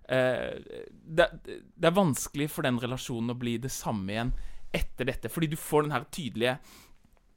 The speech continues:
det er liksom Johannes i Bibelen og Peter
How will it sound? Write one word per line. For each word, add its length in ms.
det 120
er 60
liksom 240
Johannes 720
i 80
Bibelen 360
og 140
Peter 440